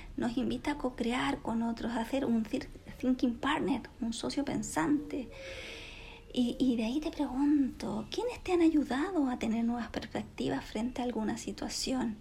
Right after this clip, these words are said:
¿Qué te han preguntado? ¿Qué te han, qué te han regalado para lograr esta amplitud de mirada,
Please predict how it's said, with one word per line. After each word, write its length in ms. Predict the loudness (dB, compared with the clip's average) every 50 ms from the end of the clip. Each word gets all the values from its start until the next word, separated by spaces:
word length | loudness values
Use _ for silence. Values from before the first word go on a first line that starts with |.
| -10 -14 -14 -12 -12 -12 -12 -14 -16 -16 -14 -4
¿Qué 140 | 0 0 2
te 120 | 4 4
han 140 | 4 4 4
preguntado? 1040 | 4 4 4 4 4 2 0 0 0 0 -2 -2 0 0 0 0 0 -2 -4 -4 -4
¿Qué 100 | -4 -4
te 200 | 0 2 4 6
han, 220 | 6 6 6 4 2 -4 -14 -12
qué 100 | -10 -8 -6
te 140 | -4 0
han 140 | 0 2 2
regalado 800 | 2 0 -2 -2 0 0 0 0 0 0 -2 0 0 -2 -2 -2
para 420 | -2 -2 -2 0 -2 -2 -4 -4 -4
lograr 600 | -2 0 0 0 0 0 -2 -4 -2 -2 -2 -2
esta 280 | -4 -4 -6 -4 -4 -4
amplitud 440 | -4 -2 -2 -4 -2 -2 -2 -2 -2
de 120 | -2 -2
mirada, 580 | -2 0 0 0 0 0 0 0 -2 -4 -6